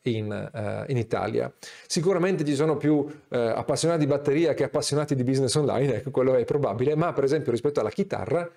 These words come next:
o rispetto alla corsa, o rispetto alla cucina, non è paragonabile.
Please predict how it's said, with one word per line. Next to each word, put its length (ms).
o 80
rispetto 300
alla 160
corsa, 520
o 60
rispetto 300
alla 140
cucina, 640
non 140
è 60
paragonabile. 800